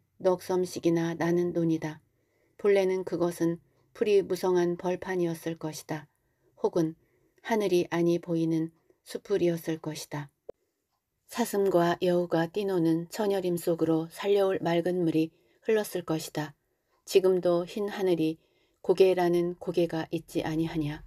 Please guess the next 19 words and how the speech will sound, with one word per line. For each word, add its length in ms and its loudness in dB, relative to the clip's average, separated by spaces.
그 280 4
고개를 540 2
나서서야 640 -4
비로소 480 4
흰 240 -4
하늘이 560 -2
바라보았다는 960 -2
말이라고 640 -6
숭은 380 0
어려서 560 0
그의 300 0
아버지에게 720 -4
설명 460 -2
들은 300 2
일이 240 -2
있었다. 600 -10
그것은 460 4
숭의 380 -2
조상들이 680 -2